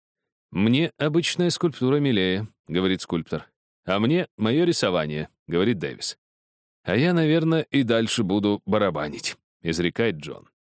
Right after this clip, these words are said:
Крис спрашивает. «А ты за что держаться будешь?» «За пистолеты, парень, за пистолеты»,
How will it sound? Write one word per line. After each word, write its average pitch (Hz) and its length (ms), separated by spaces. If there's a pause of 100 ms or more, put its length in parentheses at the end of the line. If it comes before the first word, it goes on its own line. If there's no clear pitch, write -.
(160)
Крис 180 240
спрашивает. - 520 (580)
«А 127 120
ты 175 300
за 123 180
что 151 200
держаться 90 500
будешь?» 76 360 (460)
«За 107 280
пистолеты, 165 640
парень, 98 440 (180)
за 101 280
пистолеты», 131 920